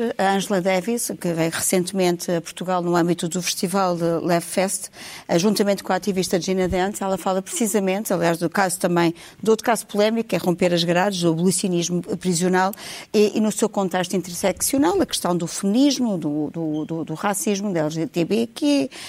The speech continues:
anticapitalista, et cetera. E por isso é que neste conflito entre leis e princípios vale a pena falar de um documentário absolutamente extraordinário. Ahm, é, é um documentário que foi, eh, dirigido e escrito por Raoul Peck, eh, com a narração de Samuel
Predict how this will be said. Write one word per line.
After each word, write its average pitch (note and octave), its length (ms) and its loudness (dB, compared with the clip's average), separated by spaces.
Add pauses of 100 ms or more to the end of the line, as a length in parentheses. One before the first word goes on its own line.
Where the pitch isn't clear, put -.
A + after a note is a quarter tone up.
(100)
anticapitalista, G#3 920 0
et F3+ 120 0
cetera. D3+ 400 -2 (360)
E G#3+ 100 4
por A3+ 180 0
isso A#3+ 440 2
é G3+ 120 4
que G3+ 260 0
neste G#3 240 2
conflito G3 440 -2
entre F3 240 0
leis F3+ 520 -2
e F#3 80 -2
princípios F#3+ 800 -2 (280)
vale G#3+ 300 0
a - 20 -4
pena G3+ 240 0
falar F#3 300 -2
de F#3 60 -2
um F#3 60 2
documentário F#3+ 540 -2
absolutamente G#3+ 640 0
extraordinário. F#3+ 300 2 (760)
Ahm, G3 640 4
é, G3 320 4
é G3+ 60 4
um G#3+ 40 0
documentário G3+ 600 0
que - 80 -14
foi, F#3 360 2
eh, F3+ 80 2
dirigido G3 440 0
e F#3 40 -2
escrito F#3+ 400 -2
por F3 200 -2
Raoul F#3+ 340 0
Peck, F3+ 420 0 (440)
eh, G#3 320 6
com G#3+ 340 2
a G#3 80 4
narração G#3+ 560 2
de F#3+ 120 2
Samuel G3 520 -2